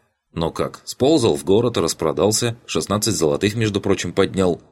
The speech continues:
Половину тебе могу отдать, так справедливо будет. А затем назад пошел. Я же видел, что ты онлайн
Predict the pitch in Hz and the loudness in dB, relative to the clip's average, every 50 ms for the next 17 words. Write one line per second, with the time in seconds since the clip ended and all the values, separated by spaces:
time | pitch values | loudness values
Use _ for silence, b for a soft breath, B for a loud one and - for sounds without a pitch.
0 | _ - - 123 127 - 180 170 165 156 - 160 175 170 147 110 82 78 82 80 | _ -2 0 0 0 0 0 0 -2 -2 -2 0 2 2 2 2 0 2 2 2
1 | 73 71 73 82 69 - - - _ - 107 104 - - - 107 104 107 113 117 | 2 2 0 -2 -2 -2 -4 -12 _ -2 -2 -2 -2 0 2 2 4 4 2 2
2 | 127 123 90 80 73 76 82 78 71 69 - - - _ _ _ _ _ _ - | 2 4 4 2 2 2 0 0 -2 -4 -8 -10 -20 _ _ _ _ _ _ -2
3 | 87 85 87 85 - 135 135 123 85 78 98 101 104 - 82 - - 90 76 76 | 0 0 0 0 -2 -2 -2 -2 0 0 -2 -2 0 -2 -2 0 0 0 0 0
4 | 69 - - 95 110 117 117 127 143 156 135 98 78 80 - - - 92 80 - | -2 -4 -2 0 2 2 2 2 2 2 2 2 2 2 0 -2 -4 -4 -2 0
5 | 104 90 85 82 85 98 104 110 107 87 73 67 | 0 0 0 0 -2 -2 -2 0 -2 -2 -4 -6